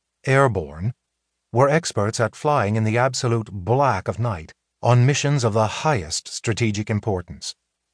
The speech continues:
The unit, known as Night Stalkers, flew multi-million dollar M H sixty and M H forty-seven helicopters outfitted with the top-secret night vision capabilities.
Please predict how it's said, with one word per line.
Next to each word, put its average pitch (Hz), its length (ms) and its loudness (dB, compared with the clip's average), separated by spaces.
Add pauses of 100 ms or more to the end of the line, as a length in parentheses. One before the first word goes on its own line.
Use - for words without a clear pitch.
(420)
The 107 140 4
unit, 107 420 2 (380)
known 123 320 6
as 110 260 2
Night 143 320 2
Stalkers, 76 640 -8 (360)
flew 117 340 2
multi-million 135 680 2
dollar 104 340 4
M 139 220 0
H 127 180 0
sixty - 560 -6 (300)
and 117 220 4
M 143 160 2
H 135 220 0
forty-seven 120 680 -2
helicopters 95 760 -4 (320)
outfitted 107 540 0
with 104 240 -4
the 101 80 -2
top-secret 123 760 -2
night 117 340 0
vision 98 340 -2
capabilities. 95 800 -2